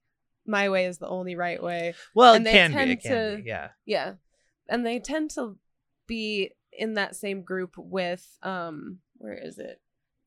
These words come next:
Speaker 1: People who shame others for using medication.
Speaker 2: Yes.
Speaker 1: Right? Where they're like,
Speaker 2: God,
Speaker 1: "Well,
Speaker 2: it
Speaker 1: I didn't need because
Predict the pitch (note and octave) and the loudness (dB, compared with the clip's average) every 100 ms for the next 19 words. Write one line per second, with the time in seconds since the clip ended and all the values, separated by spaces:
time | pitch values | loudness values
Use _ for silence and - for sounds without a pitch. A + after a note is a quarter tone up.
0 | _ _ - G3 F#3+ F3+ F#3 - G3 F#3 | _ _ -16 -12 -10 -10 -12 -8 -6 -4
1 | F3+ E3 - F#3 - - - G3 F#3+ F3+ | -6 -8 -10 -14 -16 -18 -14 -12 -12 -12
2 | - - - - - - G#3 - _ _ | -16 -18 -18 -18 -18 -16 -16 -18 _ _
3 | _ D#3 C3 A2+ D#2 - - - _ - | _ -2 0 0 -2 -10 -16 -20 _ -8
4 | G3+ F#3+ D3 G3 F#3+ F#3+ F#3 E3+ E3+ D#3 | -2 -2 -2 -8 -8 -10 -10 -10 -2 -2
5 | D3+ F3 G#3 B3+ D4 D#4+ G#3 F#3+ F#3 G3+ | 0 4 8 10 8 6 0 -4 -6 -4
6 | G#3+ C4+ F#3+ F3+ F3+ G3 - A3+ G#3+ E3 | -2 0 -2 -6 -10 -12 -8 -2 0 0
7 | E3+ - | -2 -10